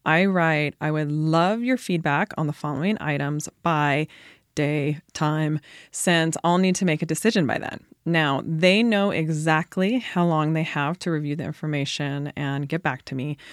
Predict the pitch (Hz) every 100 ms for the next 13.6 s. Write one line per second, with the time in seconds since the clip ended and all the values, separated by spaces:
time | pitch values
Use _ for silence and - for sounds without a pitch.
0 | - 165 156 170 165 - 147 170 233 247
1 | 190 160 - 175 160 147 147 156 151 147
2 | 143 143 - 143 143 - 147 139 143 151
3 | 247 359 - 139 131 - - - 151 151
4 | 139 139 - 143 - - - - 156 156
5 | 147 - 156 151 143 - 143 143 - 139
6 | - - - - - 170 147 143 180 165
7 | 175 190 196 233 - - 160 - 170 -
8 | 160 - 160 170 185 185 - - 247 -
9 | - - - - - - - - 180 180
10 | 175 190 240 277 262 - 233 208 208 180
11 | - 190 220 226 208 180 208 208 180 -
12 | - 175 180 440 - - - - - _
13 | 269 330 349 480 214